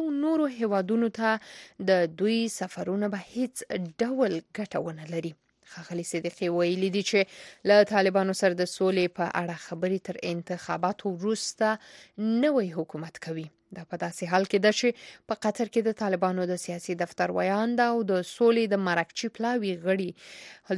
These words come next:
سهیل شاهین رسنیو ته وویل چې د ده په ګډون قاری دین محمد او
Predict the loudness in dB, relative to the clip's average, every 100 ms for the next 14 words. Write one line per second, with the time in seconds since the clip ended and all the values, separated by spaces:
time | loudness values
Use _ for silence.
0 | 0 0 2 2 0 0 -2 -2 -2 -4
1 | -2 -4 -4 -8 -8 -6 -4 -2 -2 -2
2 | -4 -4 -2 -4 -2 -4 -4 -4 -2 0
3 | -2 -4 -16 -18 -4 -2 -2 0 0 -2
4 | -2 -2 -2